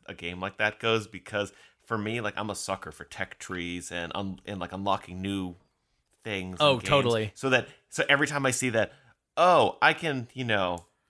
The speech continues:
Speaker 1: I, I now get, like, you know, I can unlock, like, metalworking in, like, two more turns. Heck yeah, I'm gonna play two more turns.
Speaker 2: You get that, like,
Speaker 1: And then, uh,
Speaker 2: endorphin rush of being like, "Oh my God, I'm gonna learn how to farm now. This is so exciting."
Speaker 1: Ye-,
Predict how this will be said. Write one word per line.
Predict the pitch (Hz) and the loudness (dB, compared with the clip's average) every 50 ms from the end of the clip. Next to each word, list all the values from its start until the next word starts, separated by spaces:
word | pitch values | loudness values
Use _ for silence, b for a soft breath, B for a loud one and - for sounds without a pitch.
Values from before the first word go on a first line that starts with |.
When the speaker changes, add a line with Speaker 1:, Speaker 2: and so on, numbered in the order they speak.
| _ _ - | _ _ -6
Speaker 1:
I, | 117 127 - - | -6 -6 -6 -4
I | - 117 120 | -2 -2 2
now | 123 127 127 127 | 4 4 4 4
get, | 120 127 - - | 2 -2 -2 0
like, | 113 107 104 95 - | 0 0 0 -2 -4
you | - 117 | -2 0
know, | 113 | 0
I | 113 | 2
can | 127 117 | 2 2
unlock, | 123 127 120 117 117 - | 2 2 2 2 0 0
like, | 92 80 98 | -4 -4 -2
metalworking | 104 120 127 139 143 135 131 135 139 143 - 165 160 156 160 151 - | 0 2 4 4 4 4 4 2 2 0 -2 -4 -4 -4 -6 -6 -6
in, | - 117 110 | -4 -2 0
like, | 110 101 90 - | 0 -2 -2 -4
two | - - 131 | -8 -8 -6
more | 127 123 123 123 123 | -2 0 0 0 0
turns. | - 123 123 127 143 147 139 - | -2 -2 0 0 0 0 -2 -6
Heck | - 123 120 - - | -8 -8 -6 -2 2
yeah, | 107 113 | 4 4
I'm | 135 120 | 4 4
gonna | 95 87 85 | 2 -2 -2
play | - 95 90 | -4 -6 -6
two | - - 98 95 | -6 -8 -8 -6
more | 95 92 85 85 | -4 -4 -6 -4
turns. | - 98 92 92 92 110 113 - | -4 -4 -2 -2 -2 -4 -6 -4
Speaker 2:
You | - 180 160 | -2 2 4
get | 190 185 - | 4 4 6
that, | 180 170 | 4 6
like, | 160 151 - | 6 6 6
Speaker 1:
And | - 131 | 6 6
then, | 127 127 127 | 6 6 8
uh, | 123 | 8
Speaker 2:
endorphin | 143 147 143 - 160 131 123 | 8 8 8 6 4 6 8
rush | 127 123 117 - - | 8 8 6 6 2
of | 135 - | 0 0
being | - 131 123 120 | 2 2 2 2
like, | 123 117 - - | 0 -2 -2 -2
"Oh | 131 127 | -2 0
my | 123 120 113 113 | 0 2 0 2
God, | 127 131 123 113 | 2 2 2 2
I'm | 104 107 | 0 -2
gonna | 110 113 120 | -4 -4 -2
learn | 123 120 110 | -2 -2 -2
how | 104 131 | -2 -4
to | 113 107 | -6 -6
farm | - - 127 135 175 170 | -2 0 0 2 2 2
now. | 120 113 120 123 123 135 151 | 0 -2 -4 -6 -8 -8 -6
This | 151 147 | -4 -2
is | 143 135 - | 0 0 2
so | - 147 | 2 2
exciting." | 135 - - 156 185 180 175 - - - | 2 2 0 -4 -4 -4 -6 -6 -4 -4
Speaker 1:
Ye-, | - - - | -4 -4 -6